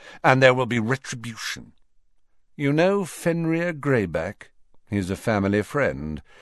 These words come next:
He'll be dropping in from time to time to make sure you're giving the problem your full attention." "Oh, there will be no need for—" "I'll decide that," said Malfoy. "Well, I'd better be off.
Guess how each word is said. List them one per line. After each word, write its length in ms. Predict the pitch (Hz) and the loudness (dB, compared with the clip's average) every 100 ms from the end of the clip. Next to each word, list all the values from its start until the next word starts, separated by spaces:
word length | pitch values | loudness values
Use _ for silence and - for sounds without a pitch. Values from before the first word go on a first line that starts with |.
| - | -12
He'll 200 | - 302 | -6 -4
be 140 | 240 254 | -2 -4
dropping 460 | 156 180 180 180 | 4 4 4 2
in 260 | 147 135 156 | 2 2 -2
from 220 | 160 165 | -6 -2
time 260 | 151 143 139 | 2 2 2
to 80 | 135 | 0
time 400 | 151 135 139 151 | 4 4 4 0
to 60 | |
make 240 | 156 147 131 | -2 -4 -4
sure 280 | - 131 127 | -2 0 0
you're 160 | 123 | -2
giving 340 | 117 120 117 117 | -2 -2 0 0
the 80 | |
problem 460 | 107 127 113 113 113 | 2 2 2 0 0
your 320 | 113 107 101 - - - _ | 2 2 0 -6 -20 -20 _
full 680 | - - - 110 95 85 - - | -20 -10 -2 -2 -2 -4 -6 -8
attention." 1040 | - - 107 73 - - - 82 165 208 _ _ _ _ _ _ - - | -8 -6 -6 -6 -6 -8 -8 -8 -6 -8 _ _ _ _ _ _ -20 -8
"Oh, 120 | 180 - | -8 -6
there 100 | 113 | -10
will 120 | 98 | -8
be 140 | 98 101 | -8 -4
no 220 | 104 110 | -2 0
need 480 | 107 120 117 113 - | 4 4 4 0 0
for—" 180 | - - - - | -2 -2 -8 4
"I'll 560 | 180 185 175 170 160 - | 8 8 8 4 -4 -10
decide 840 | 143 123 - 120 104 90 82 98 85 | -8 -4 0 2 2 0 -4 -10 -6
that," 440 | 85 62 - - - - - - | -4 -4 -10 -20 -20 -20 -20 -20
said 280 | - 98 85 | -8 -6 -4
Malfoy. 600 | 80 71 - - 62 120 _ _ - - - - - - - _ - | -4 -6 -8 -12 -12 -14 _ _ -20 -20 -20 -20 -20 -20 -20 _ 0
"Well, 260 | 214 214 | 4 6
I'd 120 | 185 139 | 4 4
better 180 | 165 | 2
be 160 | 143 175 | 4 6
off. 480 | 190 185 143 - | 8 8 4 -4